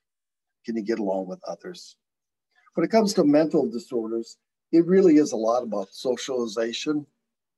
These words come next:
showing up, staying at work, dealing with people,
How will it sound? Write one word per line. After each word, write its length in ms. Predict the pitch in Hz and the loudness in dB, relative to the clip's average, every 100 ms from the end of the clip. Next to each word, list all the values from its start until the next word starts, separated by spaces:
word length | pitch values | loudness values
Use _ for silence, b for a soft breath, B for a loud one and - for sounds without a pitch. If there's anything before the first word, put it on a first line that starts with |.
| _ _ _ _ _ _ _ _ _ _ _ _ _ _ _ _ _ _ _ | _ _ _ _ _ _ _ _ _ _ _ _ _ _ _ _ _ _ _
showing 440 | - 139 135 123 | -6 -4 -2 -4
up, 260 | 120 120 _ | -6 -8 _
staying 360 | - - 123 120 | -20 -6 -4 -4
at 120 | - | -6
work, 280 | 120 117 - _ _ _ _ _ _ - | -4 -4 -6 _ _ _ _ _ _ -6
dealing 340 | 139 151 143 | 2 4 2
with 240 | 113 110 - | -2 -8 -14
people, 440 | 139 - 98 92 | -14 -10 -10 -10